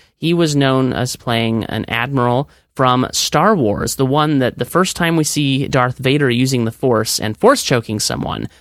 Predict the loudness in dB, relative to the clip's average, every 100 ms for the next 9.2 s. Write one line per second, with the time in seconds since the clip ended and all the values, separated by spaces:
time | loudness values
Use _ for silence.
0 | -4 -2 0 -2 -2 0 0 0 -2 -4
1 | _ _ -4 -2 -2 -8 _ _ -18 -6
2 | 0 0 2 -2 -2 -4 -6 -6 -10 -6
3 | -2 0 0 -2 -2 -2 -4 -4 -2 0
4 | 2 2 0 -2 _ _ _ -6 -2 0
5 | 0 2 0 0 -2 0 0 0 -2 -4
6 | -2 0 0 0 -2 -4 -4 -2 0 0
7 | 0 -2 -4 -4 -4 -2 -2 -2 -2 -2
8 | 0 -2 0 -2 -2 -4 -4 -6 -8 -10
9 | -12